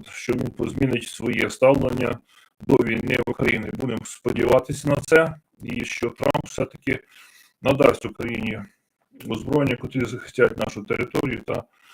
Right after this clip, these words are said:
змусять ворога зупинитися на підступах до нашої суверенної території та дати йому гідну відсіч.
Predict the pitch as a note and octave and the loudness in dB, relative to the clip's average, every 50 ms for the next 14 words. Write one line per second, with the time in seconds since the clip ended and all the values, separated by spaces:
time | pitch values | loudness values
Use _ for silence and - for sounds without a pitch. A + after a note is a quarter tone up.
0 | - _ _ _ _ _ - A#2 G#2+ A#2+ C3+ B2+ B2 - B2+ - - - C3+ C#3+ | -20 _ _ _ _ _ -8 -6 0 4 4 4 4 2 -2 -6 -4 0 2 4
1 | D#3 D3 B2 A#2+ C3 B2+ B2 C3 A#2+ - B2 A#2 A#2+ C3 C3+ - - - - - | 4 4 4 2 2 0 0 -2 -4 0 0 -2 0 -2 -4 -4 -4 -6 -4 -2
2 | C#3 A#2+ A#2 A2+ A2+ A#2+ A#2 A2+ - - - - - - - - - A#2+ - - | -2 -2 0 0 0 -2 -2 -4 -4 -4 -4 -4 -4 -6 -8 -4 -4 -4 -4 -6
3 | - - - _ _ _ _ _ _ _ - - - - - - _ _ - - | -10 -18 -20 _ _ _ _ _ _ _ -20 -20 -20 -20 -20 -20 _ _ -4 -2
4 | - - - - - - - - - - - - - - - - B2+ A#2 A#2+ A2+ | 0 2 2 2 0 0 -2 -2 0 0 -2 -4 -6 -6 -2 0 2 4 4 4
5 | A#2+ A2+ A2+ A2+ A2 A2 G#2 G2 - - A2 A2 A2 - C#3+ - - C3 B2+ - | 4 4 2 0 -6 -6 -6 -4 -4 -4 -4 -2 -2 0 0 0 0 -2 -4 -4
6 | - A#2 A2 A2 G#2 - - - A2 - - - - - - - G2+ A#2+ - - | -2 -2 0 2 0 0 0 -2 -6 -4 -4 -6 -6 -6 -6 -6 -4 -6 -6 -6
7 | - - - - - - G3+ - - - - - G2+ - - - - - - - | -6 -6 -6 -8 -10 -12 -12 -12 -8 -6 -8 -8 -8 -8 -10 -10 -10 -8 -8 -10
8 | - - | -12 -12